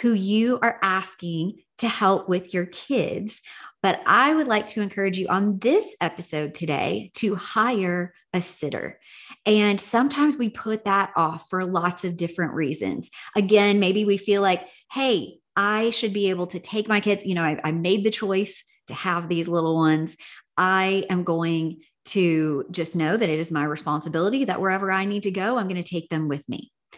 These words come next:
Well, look, I mean, uh, can we take our kids to the grocery store? Can we take our kids to Target and do the shopping that we need to do?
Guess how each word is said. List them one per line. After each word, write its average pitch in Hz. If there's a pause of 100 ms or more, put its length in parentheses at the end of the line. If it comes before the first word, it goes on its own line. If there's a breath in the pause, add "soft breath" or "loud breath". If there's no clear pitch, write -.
(520 loud breath)
Well, 294
look, 294 (260)
I 220
mean, 220
uh, 190
can 202
we 175
take 202
our 240
kids 269
to 269
the 254
grocery 254
store? 277
Can 220
we 196
take 185
our 190
kids 220
to -
Target 202 (520)
and 202
do 214
the 180
shopping 190
that 202
we 202
need 202
to 233
do? 240